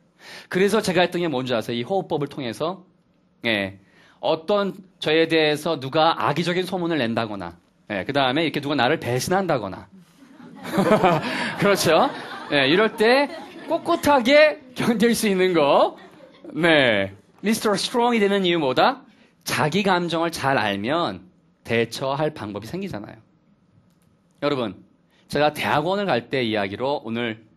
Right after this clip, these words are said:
전체 내용을 끝내도록 하겠습니다. 대학원을 갈 때요, 제가 사실은 유학을 가고 싶었어요. 독일로요.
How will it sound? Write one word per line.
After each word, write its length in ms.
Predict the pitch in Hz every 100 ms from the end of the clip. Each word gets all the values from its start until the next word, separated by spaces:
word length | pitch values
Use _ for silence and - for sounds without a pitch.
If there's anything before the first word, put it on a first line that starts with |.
| _
전체 280 | - 110 -
내용을 220 | 95 98
끝내도록 400 | 143 127 101 98
하겠습니다. 380 | 123 113 - 104 _ _ _ _ _ _ _ - - _ _ _ _ _ _
대학원을 420 | - 151 175 202
갈 160 | 185 131
때요, 380 | 170 143 165 214 _
제가 380 | - 147 160 160
사실은 420 | - 120 160 160
유학을 340 | 113 147 190
가고 200 | 233 147
싶었어요. 360 | 127 113 107 92
독일로요. 520 | 107 107 98 87 80